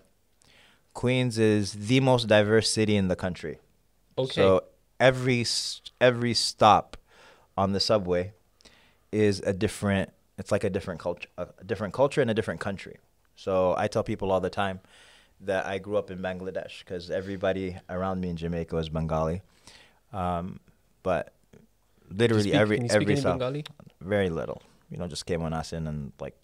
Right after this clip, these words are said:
Speaker 1: you
Speaker 2: Bala
Speaker 1: know, yeah,
Speaker 2: Osi.
Speaker 1: not even.
Speaker 2: Sile, the best a man can get.
Speaker 1: <laughs> No, I don't even know what that is.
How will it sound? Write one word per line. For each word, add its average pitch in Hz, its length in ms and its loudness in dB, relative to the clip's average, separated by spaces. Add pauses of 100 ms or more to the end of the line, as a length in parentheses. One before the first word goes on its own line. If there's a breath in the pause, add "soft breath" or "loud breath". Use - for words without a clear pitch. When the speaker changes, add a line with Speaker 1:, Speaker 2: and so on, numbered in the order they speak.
(120)
Speaker 1:
you 110 60 -12
Speaker 2:
Bala 139 200 4
Speaker 1:
know, 147 160 4
yeah, - 60 -6
Speaker 2:
Osi. 139 260 -10 (100)
Speaker 1:
not 78 280 -8
even. 62 260 -10 (200)
Speaker 2:
Sile, 131 400 -2 (320 soft breath)
the 120 80 -10
best 131 280 -4
a 131 40 -6
man 131 180 -4
can 131 180 -12
get. 131 240 -6 (420)
Speaker 1:
<laughs> - 360 -14
No, 135 520 2 (300)
I 95 100 -4
don't 104 120 -2
even 104 120 -4
know 101 60 -2
what 90 100 -4
that 92 160 0
is. 87 200 -4